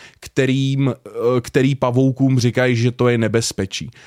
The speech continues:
Takže i kdy vy byste spali a měli otevřenou pusu, tak pravděpodobně v ten moment chrápete nebo dýcháte a pro pavouka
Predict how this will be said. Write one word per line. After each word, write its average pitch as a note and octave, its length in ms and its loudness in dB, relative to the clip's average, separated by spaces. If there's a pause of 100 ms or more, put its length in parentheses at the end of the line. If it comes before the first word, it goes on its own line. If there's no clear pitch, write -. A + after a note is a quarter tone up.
(140)
Takže A#2+ 380 0
i C3+ 260 0
kdy B2+ 340 0
vy B2+ 160 0
byste B2 360 -2
spali A#2+ 500 -2
a B2 80 -4
měli A#2 260 2
otevřenou A#2+ 560 0
pusu, C3 460 -2 (300)
tak - 180 -4
pravděpodobně C3+ 760 0
v - 100 -6
ten A#2+ 180 0
moment A#2+ 400 0
chrápete A#2+ 600 -2
nebo A#2 220 0
dýcháte A#2 680 -2 (300)
a B2 100 -2
pro C#3 160 -2
pavouka C3 840 0